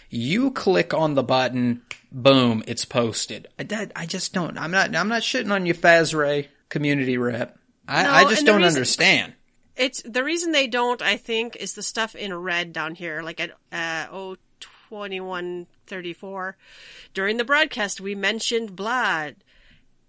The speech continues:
Speaker 2: but
Speaker 1: Oh.
Speaker 2: we said it wrong. I think that's
Speaker 1: Oh.
Speaker 2: why they don't do it, because it's still a live show.
Speaker 1: You're right, Yelta, 'cause Yoshida, get your facts straight,
Speaker 2: <laughs>
Speaker 1: bruh.
Speaker 2: Yeah.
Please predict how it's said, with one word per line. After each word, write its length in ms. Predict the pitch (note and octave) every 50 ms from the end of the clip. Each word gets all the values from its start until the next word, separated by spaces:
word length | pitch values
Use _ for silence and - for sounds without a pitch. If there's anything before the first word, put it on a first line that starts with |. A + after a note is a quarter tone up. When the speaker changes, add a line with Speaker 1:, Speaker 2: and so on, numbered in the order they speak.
| _ _ -
Speaker 2:
but 260 | G3 F#3 F3 E3+ - - - - -
Speaker 1:
Oh. 640 | B2+ B2 B2 B2+ B2+ C3 B2+ B2 A#2+ A#2+ A#2 A2+ A2
Speaker 2:
we 40 | G#2+
said 140 | B3 A#3+ A#3
it 140 | B3 G#3+ G#3
wrong. 460 | G#3 G3 G3 F#3 F3 E3 D#3 D3+ - _ - -
I 180 | - G#3+ C4 -
think 200 | C#4 D4 C4+ A3+
that's 240 | A#3 A3 G#3+ G#3+ -
Speaker 1:
Oh. 20 | G#3+
Speaker 2:
why 120 | G3+ G3
they 140 | G3 G3 F#3
don't 240 | E3+ D#3+ D#3+ E3 -
do 200 | E3+ F3 E3+ D#3
it, 240 | C3 - - - _ -
because 320 | G#3 - A3 G3+ F#3 F#3 - G3 F#3+ F3 _
it's 220 | - A3 A3 - -
still 420 | - - - A#3+ A#3 B3 C4 C#4+
a 180 | D4 - C#4+ C4+
live 480 | B3 A#3 A3+ A3+ A#3 A#3 A#3 A3+ A#3
show. 480 | - - - A3+ G#3 F3 D#3 C#3 - - - -
Speaker 1:
You're 160 | E3 F#3+ G#3+
right, 360 | A3 A3+ C4 D4 C#4 G#3 -
Yelta, 520 | B2+ C#3 D#3 E3 F3+ F3 - G3 - - -
'cause 320 | - - F#3 E3+ - - - _ _ _ _ - - - _ - - - - -
Yoshida, 400 | - D#3+ D#3 - - G#3 A3 G#3
get 200 | - F#3 F3+ -
your 80 | E3 -
facts 400 | - G3 G#3+ A#3+ B3 - F3+ -
straight, 360 | - - F#3+ F#3+ D#3+ C#3+ A#2
Speaker 2:
<laughs> 20 | B3
Speaker 1:
bruh. 360 | C4 - D#3+ G3+ C#4+ - - - - - - - - - - _ _ _ _ _ - _ _ _ _ _ _ _ _ _ _ _ _ _ _ _
Speaker 2:
Yeah. 340 | - F#3 F3+ F3+ - - -